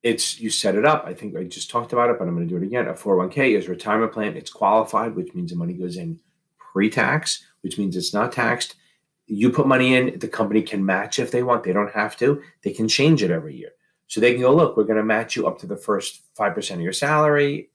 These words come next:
at whatever they wanna do." There are limits, which you don't have to know, but there are limits how much they can put in and you can put in. That's not testable. But again, the money goes in pre-tax, and then it grows tax deferred. And when you take it out, you get to pay taxes on the whole thing. Wonderful.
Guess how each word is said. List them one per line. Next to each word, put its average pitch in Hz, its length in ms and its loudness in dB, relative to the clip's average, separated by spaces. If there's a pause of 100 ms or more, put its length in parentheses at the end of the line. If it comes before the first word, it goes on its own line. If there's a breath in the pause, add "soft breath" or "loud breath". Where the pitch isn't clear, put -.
at 85 160 -14 (320)
whatever 95 460 0
they 90 120 0
wanna 85 240 -2
do." 80 200 -6 (440)
There 123 100 4
are 139 180 8
limits, 120 420 2
which 92 140 -12
you 104 80 -4
don't 104 120 -2
have 95 140 -6
to 92 80 -10
know, 95 160 -2
but 107 120 -2
there 104 120 2
are 104 60 2
limits 104 320 -4
how 101 100 -10
much 98 220 -10
they 92 140 -2
can 92 180 -12
put 95 140 -8
in 98 140 -6
and 90 140 -2
you 104 80 -2
can 107 160 -10
put 123 160 -8
in. 135 200 -2 (260 soft breath)
That's 92 180 -8
not - 180 -2
testable. 135 540 0 (360)
But 107 100 0
again, 110 220 6
the 92 60 4
money 98 220 4
goes 113 180 6
in 127 120 -2
pre-tax, 110 680 -4 (320)
and 101 120 -2
then 98 80 2
it 98 80 0
grows 98 240 0
tax - 280 -6
deferred. 117 500 4
And 90 80 -6
when 87 140 -4
you 90 80 -2
take 92 240 -14
it 139 60 -2
out, 143 320 -2 (440)
you 104 140 0
get 90 340 0 (500)
to - 140 -4
pay 95 240 -2
taxes 135 460 -4
on 110 160 -8
the 113 80 -6
whole 175 240 -6
thing. 170 280 -2
Wonderful. 139 640 -4